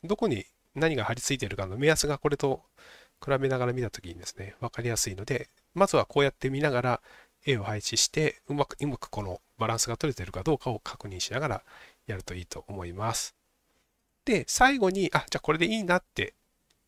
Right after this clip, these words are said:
なったらですね、えー、もう一回閉じて、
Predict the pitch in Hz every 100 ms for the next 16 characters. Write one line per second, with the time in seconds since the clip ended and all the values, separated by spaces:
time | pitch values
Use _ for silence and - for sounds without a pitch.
0 | _ 196 - - - - - 170 - _
1 | _ _ _ _ 139 113 107 92 - 95
2 | - - _ _ _ _ _ _ _ _
3 | - 98 - - - - -